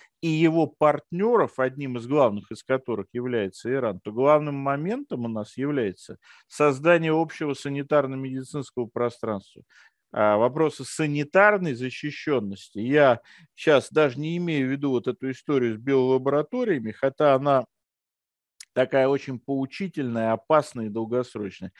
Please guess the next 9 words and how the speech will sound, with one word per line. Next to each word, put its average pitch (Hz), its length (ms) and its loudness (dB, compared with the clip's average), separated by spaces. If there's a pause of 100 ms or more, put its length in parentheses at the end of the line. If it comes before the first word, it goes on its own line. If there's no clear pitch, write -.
(160)
а 113 140 2
даже 196 340 2
просто 185 400 -2
инфекционные 156 720 -2
заболевания 120 800 -4
без 107 360 -4
какого-то 135 540 -4
там 101 220 -6
злого 117 300 -2